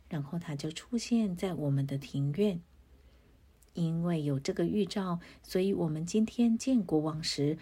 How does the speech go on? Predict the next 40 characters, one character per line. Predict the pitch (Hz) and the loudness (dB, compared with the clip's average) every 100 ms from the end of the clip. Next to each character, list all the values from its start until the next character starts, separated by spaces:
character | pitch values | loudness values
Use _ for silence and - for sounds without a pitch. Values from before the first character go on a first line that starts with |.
| - - | -10 -8
我 | 170 143 | -4 -4
一 | 262 254 | -2 -2
点 | - 156 151 143 - | 0 -2 -2 -6 -6
也 | 147 139 | -4 -4
不 | - | -4
担 | 156 151 147 | -6 -4 -6
心。” | 156 - 147 156 - - - - - - - - - - - _ | -6 -4 -4 -4 -10 -18 -20 -20 -20 -20 -20 -20 -20 -20 -20 _
现 | - 185 160 | -4 0 0
在 | 143 170 160 165 - - | -2 -4 -6 -8 -16 -2
正 | - 262 | 4 6
义 | 240 226 | 6 4
的 | 196 | 2
力 | 180 214 | 2 2
量 | 220 202 170 - | 2 0 -2 -6
和 | - 151 165 | -2 0 0
神 | - 151 160 | -2 -2 -2
奇 | - 143 | -2 -2
的 | 143 | -2
像 | 165 - 226 175 - - | -2 0 0 -2 -8 -2
又 | 220 202 | 0 0
回 | 175 - 156 | -2 0 2
到 | 160 208 | 2 0
我 | 165 139 | 0 2
们 | 139 | 2
身 | 143 208 208 | 0 0 0
旁 | - - 139 | 0 0 0
了， | 139 139 - - - - - - | 0 -4 -10 -20 -20 -20 -20 -12
让 | 196 185 165 | -2 0 0
我 | 151 | 0
们 | 143 147 | 0 0
为 | 160 196 | 0 0
正 | 175 240 208 | 2 2 2
义 | 208 190 | 2 0
和 | - 165 | -2 -2
美 | 190 175 143 | 0 -2 -2
德 | 156 151 175 - - | -2 -2 -4 -6 -12
而 | - 160 180 | -2 -2 -2
快 | - - 254 | -6 -2 0
乐 | 214 190 | 2 0
吧。 | 160 135 | -2 -4